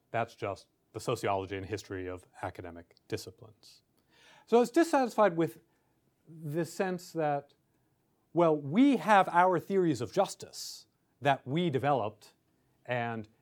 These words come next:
now we have to work out how they fit these new problems, multiculturalism, cultural minorities, ethnic minorities, religious groups. But more importantly,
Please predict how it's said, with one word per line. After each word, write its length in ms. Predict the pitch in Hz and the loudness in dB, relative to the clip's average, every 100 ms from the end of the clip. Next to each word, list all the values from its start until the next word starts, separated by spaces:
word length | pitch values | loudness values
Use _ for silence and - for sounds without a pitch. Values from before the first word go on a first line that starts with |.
| _ | _
now 300 | 120 151 165 | 0 2 4
we 160 | 147 131 | 2 -2
have 240 | 147 143 | -4 -4
to 80 | 127 | -6
work 320 | 104 175 185 | 0 0 2
out 240 | 151 139 | 2 0
how 260 | - 135 135 | -4 -4 -4
they 180 | 123 113 | -2 -4
fit 280 | - 156 - | -4 -8 -6
these 220 | 123 113 | -6 -6
new 240 | 101 147 175 | -4 -4 -4
problems, 840 | - 135 120 92 82 - - - _ _ _ _ _ _ - | -4 -4 -4 -8 -14 -20 -20 -20 _ _ _ _ _ _ -4
multiculturalism, 800 | 123 127 120 120 110 120 104 104 | -2 -2 -2 -4 -4 -6 -6 -8
cultural 360 | - 131 - 120 | -6 -6 -4 -6
minorities, 480 | 110 104 101 101 | -6 -6 -6 -6
ethnic 340 | 110 113 113 101 | -4 -6 -8 -10
minorities, 680 | 104 101 98 92 92 87 - _ _ _ | -8 -6 -6 -8 -10 -14 -20 _ _ _
religious 320 | 101 95 90 | -10 -10 -10
groups. 320 | - - _ _ _ _ _ _ _ | -18 -20 _ _ _ _ _ _ _
But 80 | 240 | 0
more 180 | 302 | 4
importantly, 640 | 349 269 165 127 101 92 | 4 2 0 -2 -8 -14